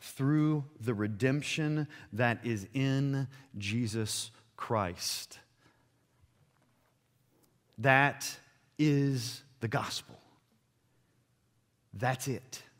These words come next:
It says this.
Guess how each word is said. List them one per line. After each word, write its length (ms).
It 200
says 500
this. 600